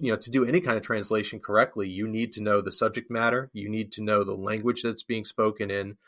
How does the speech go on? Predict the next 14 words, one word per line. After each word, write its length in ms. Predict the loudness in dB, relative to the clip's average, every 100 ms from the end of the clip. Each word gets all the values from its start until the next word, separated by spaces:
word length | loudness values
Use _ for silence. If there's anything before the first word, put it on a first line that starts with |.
| -20 -20 _
the 80 | -8
flavor 500 | -2 4 6 10 8
of 80 | 8
language 460 | 4 2 2 0
for 400 | -2 2 6 6
the 100 | 4 2
locale 840 | 0 -2 2 6 6 6 0 -4 -20 -20 _ _
in 140 | -8 -2
which 380 | 0 0 -4 -6
you're 260 | -2 0
targeting 720 | 0 4 4 4 0 -2 -8 -4
that 320 | -2 0 -2 0
content, 600 | 4 4 2 -4 -4 -6 _ -20 -20 -20 _
and 360 | 0 2 0